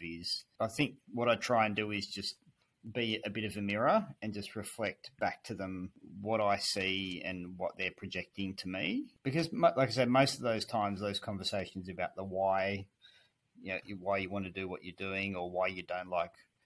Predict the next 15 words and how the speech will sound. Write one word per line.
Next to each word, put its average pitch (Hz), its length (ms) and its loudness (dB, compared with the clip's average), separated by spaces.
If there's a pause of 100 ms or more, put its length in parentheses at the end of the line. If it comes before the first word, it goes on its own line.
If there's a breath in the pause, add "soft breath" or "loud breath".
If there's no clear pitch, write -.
(720 soft breath)
what 95 200 -6
you're 98 100 -6
doing 92 240 -4
at 60 60 -14
the 90 80 -8
moment 90 520 -4
or 78 320 -8
why 92 180 0
you 87 160 -6
wanna 90 220 -6
move 87 280 -8
in 87 100 -8
a 85 60 -12
different - 340 -10
direction, - 440 -8